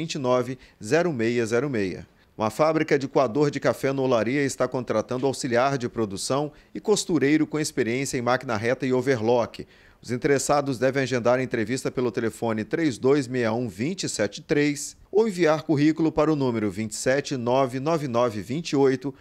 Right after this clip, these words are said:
oito dois oito quatro. Uma concessionária de motos em Muxaba está contratando vendedor com experiência em vendas externas.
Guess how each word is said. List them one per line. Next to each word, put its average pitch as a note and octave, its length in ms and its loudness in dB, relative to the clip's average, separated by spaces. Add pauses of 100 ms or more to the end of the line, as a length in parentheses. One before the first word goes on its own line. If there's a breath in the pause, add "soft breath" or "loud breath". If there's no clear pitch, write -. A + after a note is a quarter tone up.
(140 loud breath)
oito G#3 320 2
dois C3+ 540 2
oito C3 320 -2
quatro. G#2+ 480 0 (140)
Uma A2+ 100 2
concessionária D#3 680 2
de D#3 120 -2
motos D3+ 340 2
em D#3 60 0
Muxaba D#3+ 500 0
está D#3 240 -2
contratando D3 600 -2
vendedor C#3 500 0
com D3 100 -4
experiência C3+ 600 -4
em C#3 100 -6
vendas B2 380 -2
externas. B2 680 0